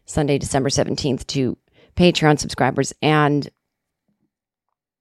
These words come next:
I, I just, I, I, I could not,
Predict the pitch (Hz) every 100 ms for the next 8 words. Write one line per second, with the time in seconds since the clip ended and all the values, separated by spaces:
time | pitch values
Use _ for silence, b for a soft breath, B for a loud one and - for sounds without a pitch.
0 | _ _ _ _ _ _ _ _ _ _
1 | _ _ - 156 160 160 - 151 165 151
2 | 185 - 160 165 - _ _ _ _ _
3 | _ _ _ _ _ _ _ _ _ _
4 | _ _ - 170 _ _ _ - 175 _
5 | - - 220 214 202 165 156